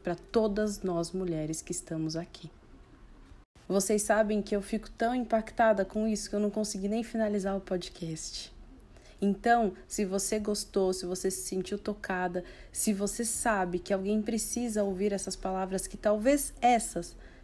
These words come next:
façam a diferença na vida de uma mulher, de uma pessoa que tá passando por isso,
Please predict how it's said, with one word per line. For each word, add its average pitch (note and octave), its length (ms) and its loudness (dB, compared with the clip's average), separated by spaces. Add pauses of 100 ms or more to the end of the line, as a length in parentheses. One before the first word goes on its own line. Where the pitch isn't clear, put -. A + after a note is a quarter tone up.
(180)
façam B3+ 460 2
a G#3+ 40 4
diferença G3+ 520 -2
na G3 100 -2
vida F#3+ 240 -2
de G3 80 -2
uma F#3+ 240 0
mulher, F#3 520 2
de F3+ 120 -6
uma F#3+ 180 -2
pessoa G3 460 -2 (260)
que - 60 -18
tá G#3 140 4
passando A3 500 0
por G3 220 0
isso, G3 440 0